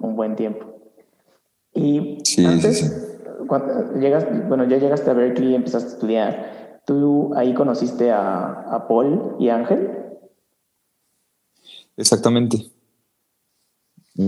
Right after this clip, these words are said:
Speaker 2: Exactamente.
Speaker 1: ellos también venían de, de aquí de México, ¿no?
Speaker 2: Ajá, ellos iban del, del D F, ellos son chilangos y allá los conocí. Allá los conocimos los tres, de hecho.
Speaker 1: Qué cool.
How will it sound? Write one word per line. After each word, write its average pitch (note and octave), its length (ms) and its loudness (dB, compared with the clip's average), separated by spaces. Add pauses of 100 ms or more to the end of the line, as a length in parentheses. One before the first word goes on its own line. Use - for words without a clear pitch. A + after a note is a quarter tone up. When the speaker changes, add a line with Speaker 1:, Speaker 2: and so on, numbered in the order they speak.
(100)
Speaker 2:
Exactamente. C3+ 360 2
Speaker 1:
ellos C3+ 120 2
también A#2+ 220 2
venían A#2+ 280 2
de, G#2+ 840 -2 (180)
de A2 140 -4
aquí A2 120 0
de G#2+ 60 2
México, A#2 340 0
¿no? G#2+ 380 -6 (1400)
Speaker 2:
Ajá, E3 400 2
ellos A2 580 2 (100)
iban G#2 300 4
del, G2 480 2
del G#2 180 4
D A2+ 200 6
F, A#2+ 180 0
ellos A#2+ 120 4
son G#2+ 140 2
chilangos G#2+ 640 2
y F2+ 320 4
allá E2+ 180 6
los F2+ 140 2
conocí. E2+ 420 2 (320)
Allá F#2+ 120 4
los G2+ 120 4
conocimos F#2 280 4
los F2+ 120 2
tres, D#2+ 200 2
de E2 80 4
hecho. - 180 -6 (1120)
Speaker 1:
Qué B2 160 0
cool. A#2+ 280 0